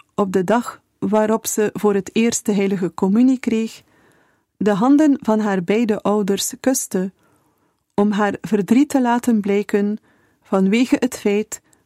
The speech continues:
dat ze hen geërgerd had. Vanaf die tijd ging ze wekelijks te biechten. Ze vroeg dan iedere keer vergeving aan haar ouders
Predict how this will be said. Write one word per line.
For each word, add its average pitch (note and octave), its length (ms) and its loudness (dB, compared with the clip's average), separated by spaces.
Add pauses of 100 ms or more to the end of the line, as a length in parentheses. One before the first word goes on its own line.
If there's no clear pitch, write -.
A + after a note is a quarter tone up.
dat A#3 240 -2
ze C4 80 0
hen G#3 340 -2
geërgerd A3 600 -2
had. - 400 -8 (2500)
Vanaf B3 440 0
die C4 280 0
tijd G#3 420 -4 (340)
ging A#3 300 0
ze G#3+ 160 -2
wekelijks G#3+ 580 -2
te A#3 140 -4
biechten. F#3+ 580 -4 (1300)
Ze - 240 -2
vroeg C4 220 2
dan G#3+ 260 0
iedere C#4+ 320 2
keer A3 280 -2
vergeving A#3 680 0
aan G#3 140 0
haar F#3+ 220 -4
ouders A3 580 -2